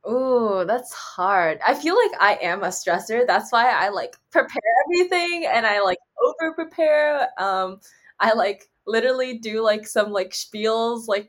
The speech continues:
beforehand just to be like, "Okay, if they ask me this, like, I have this story ready," all that stuff. But I think in the moment, don't, like, get too hyper-fixated on your, on the small things,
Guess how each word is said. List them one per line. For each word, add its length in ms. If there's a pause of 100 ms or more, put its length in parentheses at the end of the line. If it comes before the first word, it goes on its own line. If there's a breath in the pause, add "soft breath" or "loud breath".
beforehand 800
just 200
to 40
be 120
like, 200 (440 soft breath)
"Okay, 200
if 140
they 120
ask 220
me 100
this, 280
like, 240
I 60
have 160
this 180
story 340
ready," 440 (320 loud breath)
all 140
that 260
stuff. 400 (160)
But 240 (380)
I 100
think 240 (100)
in 160
the 120
moment, 800 (400)
don't, 440
like, 320 (160)
get 240
too 260
hyper-fixated 1200 (100)
on 240
your, 400 (260)
on 100
the 60
small 400
things, 520